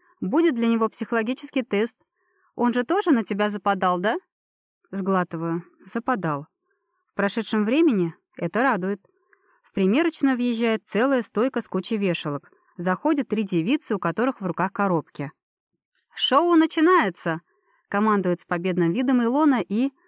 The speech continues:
Действительно начинается шоу — потому что сначала она заставляет меня надеть бельё. Потому что с твоим бельём всё это мерить бессмысленно.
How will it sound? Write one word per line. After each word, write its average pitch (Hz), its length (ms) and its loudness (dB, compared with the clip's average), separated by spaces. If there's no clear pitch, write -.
Действительно 269 640 2
начинается 202 640 0
шоу — 156 420 -2
потому 214 260 0
что 202 140 -6
сначала 254 500 2
она 202 160 2
заставляет 185 560 -2
меня 240 200 2
надеть 190 300 0
бельё. 185 460 0
Потому 294 340 4
что 294 140 -2
с - 60 -6
твоим 262 380 2
бельём 233 420 0
всё 262 200 0
это 240 160 0
мерить 247 380 2
бессмысленно. 208 960 0